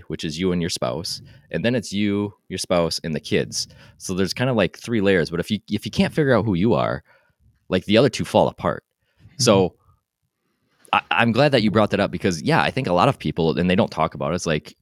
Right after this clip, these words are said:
Speaker 1: when I remember when I was in high school and they're like, "Junior year, you gotta start thinking about A C Ts and where you wanna go to school. So what do you want, what do you wanna, what's your major's gonna be?" It's like, "I, I don't know. Like, I'm taking six art classes right now. Can I do so,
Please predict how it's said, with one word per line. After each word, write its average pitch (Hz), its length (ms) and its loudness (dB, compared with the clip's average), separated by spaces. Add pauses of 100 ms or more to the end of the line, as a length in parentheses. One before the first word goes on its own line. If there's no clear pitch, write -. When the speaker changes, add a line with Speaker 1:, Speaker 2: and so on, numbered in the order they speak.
Speaker 1:
when 90 420 -6
I 95 40 4
remember 80 420 2
when 85 120 0
I 82 60 0
was 85 100 -2
in 82 80 -2
high 110 140 0
school 78 260 -4
and 71 100 -4
they're 78 60 -2
like, 73 200 -2
"Junior 92 300 0
year, 98 200 4
you 82 140 -2
gotta 82 220 0
start - 340 0
thinking 82 180 -2
about 80 180 0
A 87 100 2
C 87 140 -2
Ts 90 300 0
and 85 100 0
where 90 80 2
you 90 80 4
wanna 85 180 2
go 80 120 0
to 76 40 -2
school. 90 440 2
So 85 180 -2
what 90 160 2
do 113 40 6
you 110 60 6
want, 117 200 4 (240)
what 117 120 8
do 127 40 6
you 123 80 10
wanna, 113 320 6
what's 110 240 0
your 104 80 4
major's 95 260 2
gonna 78 160 -2
be?" 69 140 -2
It's 64 100 -8
like, 67 260 -10 (1000)
"I, - 60 -12 (180)
I 85 120 0
don't 127 140 4
know. 123 360 2
Like, 90 160 -2
I'm 101 100 2
taking 117 260 0
six - 260 0
art 117 160 4
classes 87 360 2
right 87 160 4
now. 92 180 4
Can 87 120 -4
I 87 60 2
do 101 140 0
so, - 140 -4